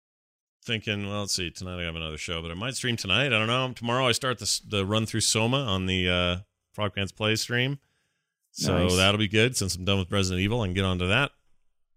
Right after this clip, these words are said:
Speaker 1: So, yeah, so there's a lot, uh, lot to be seen if you have, if you care about any of that. All right, Brian, you took advantage of the Epic Store free Game of the Month, uh, deal, which netted you
Speaker 2: I
Speaker 1: What Remains of Edith Finch.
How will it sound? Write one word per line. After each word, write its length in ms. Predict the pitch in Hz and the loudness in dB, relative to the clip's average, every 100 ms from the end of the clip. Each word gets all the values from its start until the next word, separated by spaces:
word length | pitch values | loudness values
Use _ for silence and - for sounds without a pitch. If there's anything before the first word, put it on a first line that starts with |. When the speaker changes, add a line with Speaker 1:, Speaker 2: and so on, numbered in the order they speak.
| _ - - | _ -16 -12
Speaker 1:
So, 120 | - 120 | -2 0
yeah, 160 | 113 - | 2 2
so 140 | 113 | 2
there's 140 | 107 | 2
a 60 | 123 | 4
lot, 320 | 135 135 - | 6 6 6
uh, 240 | 135 131 131 | 6 8 6
lot 200 | 143 139 | 2 0
to 80 | |
be 460 | 131 127 127 123 120 | 2 4 4 4 2
seen 340 | - 135 107 | 4 4 6
if 120 | 98 - | 4 4
you 220 | 98 92 | 4 6
have, 340 | 95 95 95 | 6 6 4
if 120 | 101 | 0
you 60 | 90 | 0
care 140 | 113 | 2
about 220 | 104 101 101 | 6 6 6
any 100 | 92 | 6
of 60 | |
that. 180 | 85 80 - _ _ | 4 2 -4 _ _
All 60 | 147 | 2
right, 140 | 160 | 4
Brian, 220 | 147 165 180 | 6 6 6
you 80 | |
took 160 | 196 175 | 6 4
advantage 380 | 139 156 151 127 | 6 8 8 6
of 80 | 120 | 6
the 160 | 120 - | 2 2
Epic 260 | - 175 | 2 4
Store 460 | - 160 147 147 135 | 4 6 8 10 8
free 400 | - 196 233 240 | 4 4 6 8
Game 300 | 151 160 175 | 8 8 8
of 80 | 143 | 4
the 60 | |
Month, 360 | 113 120 117 - _ - | 6 4 4 -2 _ -2
uh, 240 | 107 95 87 | 2 4 4
deal, 480 | 92 98 85 76 _ _ _ _ | 6 6 6 2 _ _ _ _
which 260 | 113 123 110 | 2 6 6
netted 340 | 120 190 208 143 | 8 6 6 6
you 340 | 156 151 160 | 8 8 8
Speaker 2:
I 40 | - _ _ | 4 _ _
Speaker 1:
What 280 | - 113 226 - | 0 2 2 2
Remains 540 | 131 131 160 170 139 | 2 6 8 8 6
of 140 | 107 113 | 6 6
Edith 280 | 131 131 - | 6 4 2
Finch. 560 | 90 87 - - - | 0 0 0 -2 -2